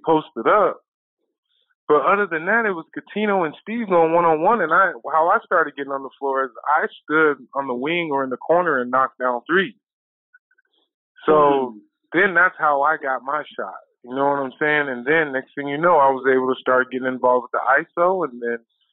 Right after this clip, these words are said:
Speaker 1: after, like, the first forty-five games, I ended up being, I ended up starting, and then I started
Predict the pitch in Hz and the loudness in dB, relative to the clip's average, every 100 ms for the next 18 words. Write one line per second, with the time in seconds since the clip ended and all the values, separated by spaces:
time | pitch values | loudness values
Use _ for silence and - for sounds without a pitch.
0 | _ - 127 139 - 143 139 - 139 139 | _ -4 0 0 -2 -2 -2 -4 -4 -4
1 | 135 - 139 135 - 131 120 131 170 160 | -4 -2 -2 0 0 0 0 -4 -4 -6
2 | 135 127 123 131 123 127 113 123 127 117 | -4 -2 -2 -4 -4 -4 -4 -6 -6 -4
3 | 123 127 127 123 - - 139 180 135 113 | -2 0 2 0 0 0 2 2 0 -8
4 | 113 113 127 120 - - 131 143 113 | -10 -6 -4 -4 -6 -2 2 0 -2